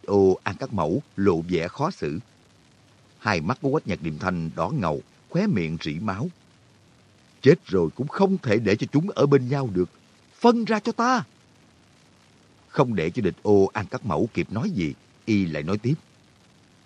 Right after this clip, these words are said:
"Đám địch ô của các ngươi rất hiểu biết về xương cốt con người mà,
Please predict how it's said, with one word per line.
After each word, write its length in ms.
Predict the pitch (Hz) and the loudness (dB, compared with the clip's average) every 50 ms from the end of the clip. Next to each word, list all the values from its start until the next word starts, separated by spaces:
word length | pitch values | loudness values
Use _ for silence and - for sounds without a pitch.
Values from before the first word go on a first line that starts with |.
| _ - | _ -4
"Đám 320 | 82 95 95 113 143 131 | -2 0 0 0 0 -2
địch 140 | 92 90 - _ - | -2 -4 -6 _ -2
ô 160 | - 131 127 | 4 6 6
của 140 | 117 - 113 | 6 4 0
các 180 | - 165 160 - - | -4 -4 -4 -4 -2
ngươi 300 | 107 110 123 135 135 123 - _ _ _ _ _ _ _ | 0 0 2 2 2 -2 -4 _ _ _ _ _ _ _
rất 280 | - 104 196 - - - | 2 4 4 4 4 0
hiểu 180 | 98 101 113 151 | 2 2 2 4
biết 160 | 156 202 247 - - | 4 2 2 2 0
về 160 | 107 95 82 | 0 0 0
xương 240 | - - 170 160 139 | 2 2 2 2 4
cốt 140 | - 220 233 | 2 0 2
con 220 | - 202 160 127 101 | 2 0 -2 0 0
người 200 | 98 98 98 98 | 2 2 2 2
mà, 220 | 85 95 92 101 | 0 -2 -6 -8